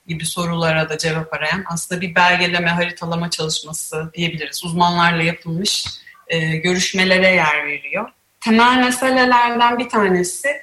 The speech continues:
madencilik faaliyetlerinin, e, bütün bu hizmetler hiyerarşisi, hiyerarşisi içerisindeki öncelenme hali. Yani, e, şu anda Türkiye'de madencilik faaliyeti yapılamayacak hiçbir alan yok.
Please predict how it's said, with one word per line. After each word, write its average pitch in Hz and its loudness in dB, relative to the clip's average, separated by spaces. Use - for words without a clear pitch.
madencilik 220 4
faaliyetlerinin, 180 0
e, 175 -6
bütün 214 0
bu 202 0
hizmetler 196 0
hiyerarşisi, 185 0
hiyerarşisi 175 2
içerisindeki 170 -2
öncelenme 175 4
hali. 151 -6
Yani, 160 -2
e, - -10
şu - -2
anda 220 4
Türkiye'de 214 -6
madencilik 208 4
faaliyeti 202 0
yapılamayacak 202 0
hiçbir - -2
alan 180 0
yok. 170 -8